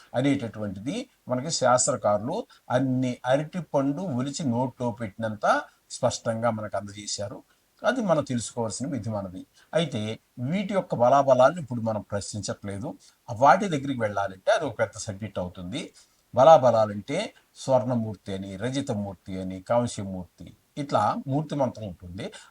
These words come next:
ఆ మూర్తి మంత్రాన్ని బట్టి ఆ ఫలితాలన్నీ కూడా వస్తూ ఉంటాయి. ఇక్కడ మనం మూర్తి మంత్రంతో పని లేకుండా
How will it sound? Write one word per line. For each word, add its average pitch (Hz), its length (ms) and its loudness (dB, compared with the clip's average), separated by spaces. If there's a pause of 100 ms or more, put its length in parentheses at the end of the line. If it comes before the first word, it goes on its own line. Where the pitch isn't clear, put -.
ఆ 143 120 8
మూర్తి 160 400 0
మంత్రాన్ని 120 460 2
బట్టి - 360 -10 (240)
ఆ 127 80 4
ఫలితాలన్నీ 101 640 -2
కూడా - 260 -6 (360)
వస్తూ 113 320 -6
ఉంటాయి. 92 340 -4 (240)
ఇక్కడ 233 160 -4
మనం 123 280 0
మూర్తి 165 260 -4
మంత్రంతో 113 480 -4 (100)
పని 104 120 -4
లేకుండా 117 520 -2